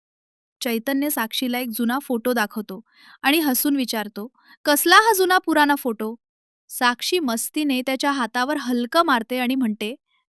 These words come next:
"भंगार काय म्हणतोस?" चैतन्य तिला माफ करत म्हणतो, "सॉरी यार, मी कधी पाहिलंच नव्हतं चेहरा, म्हणून ओळखलंच नाही."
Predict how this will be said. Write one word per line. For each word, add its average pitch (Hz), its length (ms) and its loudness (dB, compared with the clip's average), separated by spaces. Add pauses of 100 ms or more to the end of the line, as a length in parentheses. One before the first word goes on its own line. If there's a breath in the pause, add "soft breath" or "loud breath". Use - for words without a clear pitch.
(140)
"भंगार 262 500 4
काय 349 160 6
म्हणतोस?" 233 560 0 (760)
चैतन्य 285 520 0
तिला 285 180 4
माफ 240 360 2
करत 285 240 0
म्हणतो, 220 380 0 (340 soft breath)
"सॉरी 262 380 4
यार, 202 240 0 (280 soft breath)
मी 294 140 2
कधी 370 180 6
पाहिलंच 277 540 4
नव्हतं 240 280 0
चेहरा, 202 380 -6
म्हणून 277 260 -4
ओळखलंच 302 520 0
नाही." 220 240 -2